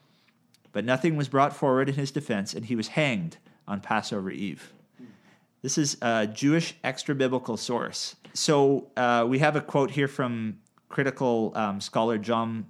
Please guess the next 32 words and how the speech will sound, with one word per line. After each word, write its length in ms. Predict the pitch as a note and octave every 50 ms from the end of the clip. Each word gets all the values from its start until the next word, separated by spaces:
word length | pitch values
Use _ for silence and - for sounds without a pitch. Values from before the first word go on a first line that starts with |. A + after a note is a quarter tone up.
| _ -
John 260 | - A2+ C3+ C3 B2+ A#2+
Dominic 340 | B2 A#2 A#2+ A#2+ A2+ G2+
Crossan. 560 | - - A#2 G#2 G#2 G2+ - - G#2 F2+ E2+ - _ _ _ _
He 320 | _ - - E3 F#3+ F#3+ B2+
is, 360 | D#3 C#3+ C3+ - - - - - -
uh, 220 | - A#2+ A2 A2 G#2+
with 220 | A2 A#2+ A#2 A#2 -
the 60 | G#2+
Jesus 460 | G2+ G#2+ A#2 A#2+ B2 A#2+ B2+ B2 -
Seminar, 680 | - - A#2 G#2 G2 F#2 - G#1+ G1+ G1+ - - - _ _ _ _ - _ _ _ _
and 200 | - A#2 A2+ A2+
they 120 | B2 C3 C#3
are 120 | C3+ A#2+
extremely 960 | G#2+ - - - - - - D3 D3 D#3 D#3 D#3+ D#3 D3+ D3 C#3 B2+ A#2 G#2+
critical 680 | - - - B2 G#2+ A2+ G#2+ - - F#2+ F#2+ F2+ - _ _ _ _ _ _ _
of 320 | - G#2 F#2+ F#2+ F#2+ F#2+ -
the 120 | A2 A2+
New 160 | A2 G#2+ G#2
Testament. 540 | G2+ - - G#2+ G#2 - - - A#2 G#2 F2
They 100 | G#2+ A2+
believe 300 | A2+ A#2 A2+ A2+ A2+ G#2+
that 100 | A2 G#2+
only 220 | G2+ G2 G#2+ G#2+ G2+
about 220 | G2 G#2 - -
five 280 | - - G#2+ G#2+ G#2 -
percent 300 | A2 - - A2 G#2 G2+
of 60 | F#2
the 60 | F#2+
New 140 | F#2+ G2 F#2
Testament 520 | F#2 - F#2 F#2 - - A2+ G#2 G2 F#2
is 140 | F2 E2+ -
reliable. 640 | G#2+ A2 - G2+ G2 G2+ G2+ G2 - - - -